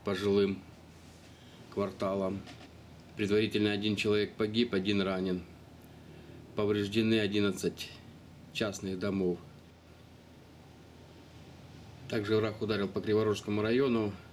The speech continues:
В Апостолове было семь прилетов ракеты. Попали по трем школам города. Полностью разрушены.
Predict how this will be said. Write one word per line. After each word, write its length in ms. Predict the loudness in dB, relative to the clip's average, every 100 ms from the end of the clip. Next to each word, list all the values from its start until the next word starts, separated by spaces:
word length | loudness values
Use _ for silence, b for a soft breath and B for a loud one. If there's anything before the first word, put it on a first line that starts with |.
| -20 -20 -20 -20 -20 -20 -20 -20 -18 -4
В 60 |
Апостолове 680 | -2 0 0 2 2 2 0 -2
было 320 | 0 2 2
семь 280 | 2 0 0
прилетов 540 | 0 2 2 2 0
ракеты. 540 | 0 2 0 2 0 -2 -12 -20 -20 -20 -20 -20 -20 -20 -20 -20 B B B B -6
Попали 400 | -4 -2 -2 -2
по 160 | -4
трем 280 | -2 0 0
школам 520 | -4 0 2 4 2
города. 520 | 2 2 4 0 -2 -4 -14 -20 -20 -20 -20 -20 -20 -2
Полностью 380 | 2 2 2 2
разрушены. 720 | 2 4 2 4 4 4 2